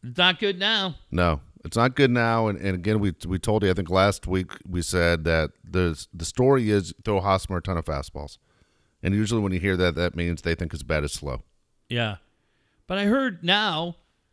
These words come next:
Speaker 1: um, it felt like, and I, I heard a lot more on the radio, that they were throwing him a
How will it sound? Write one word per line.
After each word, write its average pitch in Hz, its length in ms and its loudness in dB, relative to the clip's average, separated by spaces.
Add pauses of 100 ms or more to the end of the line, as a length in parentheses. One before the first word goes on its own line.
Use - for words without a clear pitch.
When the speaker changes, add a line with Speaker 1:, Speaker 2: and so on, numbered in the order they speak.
(560)
Speaker 1:
um, 131 380 -6
it 135 140 -14
felt 165 240 -2
like, 151 240 -2
and 143 140 -2
I, 147 180 -4
I 151 100 0
heard 175 160 -2
a 160 60 -2
lot 156 400 -2
more 147 240 -2
on 135 200 -4
the 120 100 -4
radio, 123 420 0
that 110 180 -6
they 120 140 -4
were 117 100 -6
throwing 139 360 -6
him 113 140 -4
a 101 80 -12